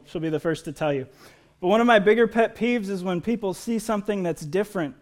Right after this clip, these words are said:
for two different people or for two different groups of people and automatically assume that it's bad. Just because something's different, they assume that it's bad or unfair. <clears throat> Sometimes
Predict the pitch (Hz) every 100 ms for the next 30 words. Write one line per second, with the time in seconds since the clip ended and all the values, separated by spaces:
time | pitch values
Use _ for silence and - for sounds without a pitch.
0 | _ _ _ _ - 196 196 240 208 220
1 | 214 214 - 196 185 151 143 147 170 -
2 | 220 208 208 185 175 180 - 156 - 170
3 | 160 147 156 180 190 185 180 175 170 156
4 | 147 - 165 165 160 - _ _ _ 151
5 | 156 143 143 147 127 123 _ _ _ _
6 | _ _ - 185 240 220 220 208 220 202
7 | 202 160 147 190 190 156 - 180 165 160
8 | - 190 185 175 170 156 143 160 165 165
9 | 185 160 160 160 151 214 214 135 _ _
10 | _ - 254 - 143 - _ _ _ _
11 | _ - - 226 247 220 190 208 -